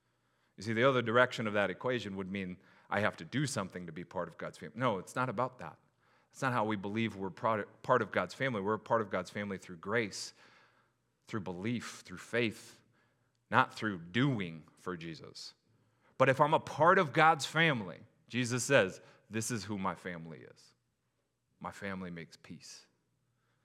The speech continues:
This is who we are as his sons and his daughters. We are to be people who show peace,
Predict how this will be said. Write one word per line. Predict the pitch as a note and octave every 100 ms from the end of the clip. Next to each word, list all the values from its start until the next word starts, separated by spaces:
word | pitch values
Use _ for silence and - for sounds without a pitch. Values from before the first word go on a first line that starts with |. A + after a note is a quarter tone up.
| _ _ _ _ _
This | G#2 G#2+
is | A2
who | - A#2
we | G#2 G#2
are | - G#2 G2
as | C#2 G2
his | G2 F2+
sons | G#2 G#2 G2
and | F#2+ F#2+
his | F2+ F2+
daughters. | E2 F#2 A2 G2+ F2+ - - - -
We | A2+
are | A2
to | G2
be | G#2
people | - A#2+ G#2+
who | F#2+ A2
show | - G#2+ A2
peace, | G#2 - A#2 C3+ - - -